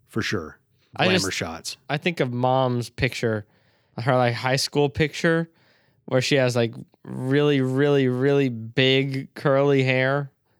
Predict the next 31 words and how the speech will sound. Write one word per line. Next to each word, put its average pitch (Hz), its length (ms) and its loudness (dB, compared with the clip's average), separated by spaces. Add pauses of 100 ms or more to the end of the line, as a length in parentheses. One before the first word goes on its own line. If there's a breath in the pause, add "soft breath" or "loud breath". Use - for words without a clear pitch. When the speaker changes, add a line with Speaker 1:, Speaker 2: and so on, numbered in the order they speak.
Speaker 2:
and 113 220 -6
braces. 131 800 0
Speaker 1:
Mm-hmm. 101 420 -2
Speaker 2:
That's, 135 220 0
I 139 120 4
think, 127 200 -4
of 120 140 -6
glamour 113 380 0
shot, 104 420 -2 (460 soft breath)
where 117 220 0
you 113 180 0
look 113 280 -2
ridiculous. 107 760 -2
Speaker 1:
No, 120 220 2
glamour 139 320 2
shots, 123 340 0
they 117 120 0
would 104 120 -2
dress 113 260 0
you 107 160 0
up 104 260 0
in 98 100 -4
these 95 280 -4
Michael 110 440 -2
Jackson 117 640 0
looking 123 280 2
Speaker 2:
Glamorous. 117 220 -2
Speaker 1:
costumes 110 840 0
and, 101 220 -2 (720 loud breath)
yeah. 104 320 0 (640 loud breath)
Speaker 2:
Man, 175 400 2